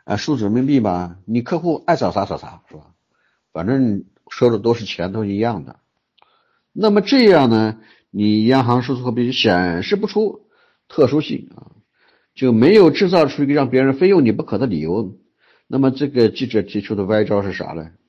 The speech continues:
公办事的时候，比方你到社保公积金啊、交党费啊，呃，反正公家开办的机构啊，你必须且只能用央行数字货币，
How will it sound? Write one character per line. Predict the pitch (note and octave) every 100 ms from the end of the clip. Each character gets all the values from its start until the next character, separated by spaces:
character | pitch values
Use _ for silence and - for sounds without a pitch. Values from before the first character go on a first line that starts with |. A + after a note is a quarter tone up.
| _ _ _ F#3+
公 | B3+ C4
办 | B3
事 | A3+ C4
的 | G3+
时 | C3+
候， | A2+
比 | C3
方 | E3
你 | A#2
到 | C#3+ D3+
社 | D3+ F3+
保 | C#3+ C#3
公 | D#3+
积 | E3 E3
金 | F#3 F3+
啊、 | F3
交 | F#3+
党 | F3 C#3+
费 | D3 G3
啊， | F#3 E3+ D#3+ - _ _ _ _
呃， | - G#2 G#2+ G#2+ G#2+ G#2+ G#2+ - _ _ _ _ _
反 | - A2
正 | A#2+
公 | D#3
家 | D3+
开 | D3+ C#3+
办 | C3
的 | A#2
机 | B2
构 | B2+ A#2+ - _ _
啊， | - D#2 - _ _ _ _ _ _ _ _ _ _ _ _ _ _ _ _ _ _ _ _ _
你 | E2
必 | - F#3 G3
须 | - D3+ C#3 - - _
且 | - D#3
只 | D#3+ - A2
能 | G2+ C#3 B3 - _ _ _
用 | A2 A2 D#2+
央 | A2+ A2+
行 | G2
数 | G2+
字 | F2+
货 | G2
币， | F2 E2+ -